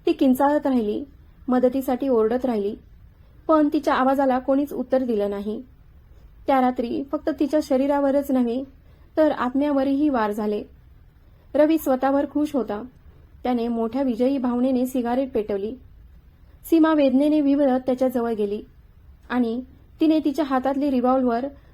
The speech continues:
त्याच्या कमरेवर टेकवली आणि त्याच्या कानाजवळ जात ती हळूच फुसफुसली, "वेश्यांची लग्न होत नाहीत, पण त्यांच्याकडेही हृदय असतं."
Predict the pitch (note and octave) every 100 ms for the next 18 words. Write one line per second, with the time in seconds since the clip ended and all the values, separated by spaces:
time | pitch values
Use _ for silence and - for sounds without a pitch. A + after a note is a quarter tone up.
0 | - C#4+ D#4 D4+ A#3+ A3+ A#3 A#3+ A#3+ A3
1 | G#3 G#3 - - - - - - - A#3+
2 | B3+ B3+ C4 C#4 C#4 A3+ B3 B3+ C4 B3
3 | A#3 A#3 C4+ C4+ A#3+ C4+ C4+ C4 B3+ C#4
4 | C4 A3+ B3+ - - _ _ _ - -
5 | C#4+ C#4+ D#4+ D#4+ D#4 D4+ B3+ C#4 C4 C4
6 | C4 A#3 G#3+ A3 - - - - - C#4
7 | B3+ C4 A#3+ A#3 C4+ C#4 C#4+ D4 B3 A3+
8 | B3 G#3+ -